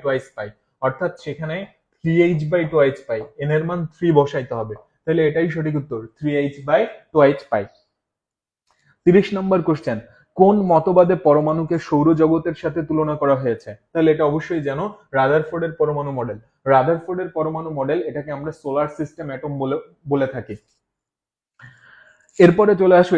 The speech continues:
একত্রিশ নম্বর কোশ্চেন। একত্রিশ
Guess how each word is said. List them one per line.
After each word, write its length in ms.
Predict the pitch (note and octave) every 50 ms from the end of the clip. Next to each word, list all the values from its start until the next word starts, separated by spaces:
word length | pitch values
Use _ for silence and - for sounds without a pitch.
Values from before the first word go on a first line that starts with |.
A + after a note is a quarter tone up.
| D3 C#3+
একত্রিশ 440 | D3+ F3 E3 - - F#3 F#3 F3+ - F#3
নম্বর 220 | F3 F3 F3 E3+ D#3 D3
কোশ্চেন। 340 | D3 C3 - - - A2+ G#2 A2 - _ _ _ _ _ _ _ _ _ _ _ _ _ _ _ _ _ _ _ _ _ _ _ _ _ _ _ _ _ _ _ _ _
একত্রিশ 500 | - D3 D#3 F#3+ F3+ F#3 G#3 F#3+ G#3 G3